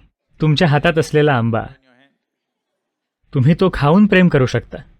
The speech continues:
पण तुम्ही जर तुमच्या शेजारच्या व्यक्तीवर प्रेम करत असाल, तर हीच समस्या आहे,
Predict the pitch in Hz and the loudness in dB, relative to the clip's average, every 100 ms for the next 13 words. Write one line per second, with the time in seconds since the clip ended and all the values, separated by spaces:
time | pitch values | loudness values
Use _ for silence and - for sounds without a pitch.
0 | _ _ _ _ _ _ _ 175 160 147 | _ _ _ _ _ _ _ -2 0 2
1 | 170 180 185 160 139 147 139 131 160 180 | 4 2 0 -2 -2 0 0 2 0 0
2 | 139 117 151 175 151 175 180 131 - 107 | -4 -2 -2 0 2 2 2 0 -2 -6
3 | 120 123 107 117 101 - - - _ _ | -6 -6 -4 -6 -6 -12 -14 -18 _ _
4 | _ _ _ _ _ _ - 175 - 131 | _ _ _ _ _ _ -4 -4 -2 -2
5 | 131 - - - | -2 -4 -12 -12